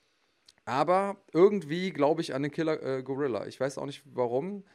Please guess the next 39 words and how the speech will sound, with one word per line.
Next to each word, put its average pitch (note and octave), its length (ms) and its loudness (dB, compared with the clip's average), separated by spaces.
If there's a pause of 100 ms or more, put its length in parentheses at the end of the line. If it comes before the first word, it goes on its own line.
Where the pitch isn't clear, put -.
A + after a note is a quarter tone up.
(220)
Ähm, C#3 360 0
also C3+ 260 0
ich C#3 140 -4
glaub, C#3+ 260 2
dass, D3 180 -2 (200)
äh, B2+ 340 -8
Cannonier D#3 380 0
das D3 140 0
Ding D#3 140 -4
hier D3 140 -2
macht. C#3 260 -4
Ich - 160 -12
find's - 480 -4
super F#3 220 -4
schade, F3 320 -2
dass D#3 160 -6
es D3+ 140 -14
nur D#3+ 360 -2
ein C#3 380 -2 (400)
Drei-Ründer F3+ 560 2
ist. F#3+ 200 -6
Ich - 60 -10
hätte D#3+ 160 -6
den C#3+ 140 -4
Kampf D3 240 -8
gerne E3 280 0
über D#3 120 0
fünf F3+ 220 -8
Runden F3 200 -6
gesehen. E3 320 -8
Ich D#3 120 -14
glaube, C#3 180 0
das C#3 140 -6
wäre C#3+ 100 0
nochmal C#3 300 -4
viel, E3 180 -12
viel D#3+ 160 -10
besser D3+ 320 -4
geworden. D3+ 500 -6